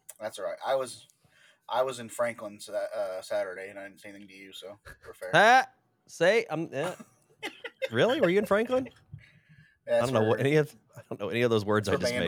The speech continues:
Speaker 2: made.
Speaker 1: was.
Speaker 2: Oh,
Speaker 1: Yeah,
Speaker 2: nice.
Speaker 1: that's where band, band was, yeah, so.
Speaker 2: Okay, okay.
Speaker 1: That school
Speaker 2: No,
Speaker 1: was
Speaker 2: yeah.
Speaker 1: fucking huge.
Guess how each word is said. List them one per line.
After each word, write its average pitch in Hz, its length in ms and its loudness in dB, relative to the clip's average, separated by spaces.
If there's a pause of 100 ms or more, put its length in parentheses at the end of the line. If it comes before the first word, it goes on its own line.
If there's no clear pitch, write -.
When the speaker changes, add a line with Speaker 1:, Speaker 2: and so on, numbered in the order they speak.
Speaker 2:
made. 104 60 -4
Speaker 1:
was. - 240 -8 (680)
Speaker 2:
Oh, 139 260 4
Speaker 1:
Yeah, 151 60 -2
Speaker 2:
nice. 147 220 -2
Speaker 1:
that's - 20 -6
where 123 80 -2 (120)
band, 113 140 -4 (180)
band 104 240 -8
was, 104 240 -10
yeah, 104 180 -16
so. - 220 -20 (100)
Speaker 2:
Okay, 139 340 -8 (140)
okay. 139 360 -16 (720)
Speaker 1:
That - 140 -6
school 113 140 0
Speaker 2:
No, 110 100 4
Speaker 1:
was 98 100 2
Speaker 2:
yeah. 107 100 2
Speaker 1:
fucking 110 160 -4
huge. 117 460 -12